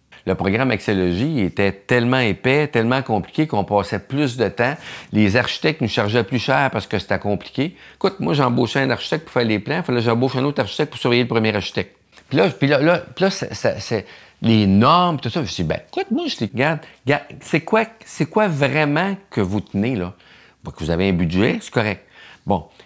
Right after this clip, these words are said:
à cette heure, si un propriétaire privé construit, là, il suit les normes, là, de, du guide de construction, là, OK ? Je veux dire, y a-tu quelque chose dans le guide de construction qui est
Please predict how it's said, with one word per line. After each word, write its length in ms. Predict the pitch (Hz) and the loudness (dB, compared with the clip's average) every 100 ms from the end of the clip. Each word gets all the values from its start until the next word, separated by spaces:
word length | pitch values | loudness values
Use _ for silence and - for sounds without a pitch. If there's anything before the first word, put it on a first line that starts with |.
| _ | _
à 100 | - | -6
cette 120 | - | 0
heure, 200 | 165 226 | 2 2
si 260 | - - 214 | -2 -2 0
un 120 | 175 | 0
propriétaire 760 | 143 135 135 123 151 160 180 160 | 0 0 2 2 2 0 0 -4
privé 640 | 120 120 110 135 185 175 _ _ _ | -4 -2 2 2 0 -8 _ _ _
construit, 760 | - 131 123 98 - 113 120 151 | 0 2 2 -2 -6 -4 0 0
là, 260 | 123 92 - _ _ _ _ - | 0 -4 -6 _ _ _ _ -4
il 140 | 95 | -2
suit 260 | - 143 160 | 0 2 4
les 240 | 139 113 | 4 4
normes, 460 | 107 123 160 147 120 | 4 4 2 2 2
là, 180 | 131 | 2
de, 160 | 120 107 | 2 2
du 160 | 92 92 | 2 2
guide 240 | 110 139 | 2 2
de 100 | 120 | 0
construction, 760 | - 110 - - - 120 101 | 0 -2 -4 -8 -2 -2 -2
là, 80 | 71 - - - - | -6 -12 -20 -20 -16
OK ? 140 | - 151 285 - _ _ _ - - | -4 -2 -2 -12 _ _ _ -20 -16
Je 80 | - | -6
veux 60 | 82 | -2
dire, 120 | 104 | 2
y 100 | 113 | 2
a-tu 200 | - - | 2 0
quelque 200 | 190 131 | 0 0
chose 400 | - 202 196 156 | 0 0 0 0
dans 100 | 110 | 2
le 100 | 101 | 2
guide 260 | 101 185 147 | 2 2 2
de 80 | |
construction 600 | 98 107 101 - - 175 | 0 -2 -4 -6 -4 -2
qui 160 | 175 - | -2 -2
est 180 | - | -4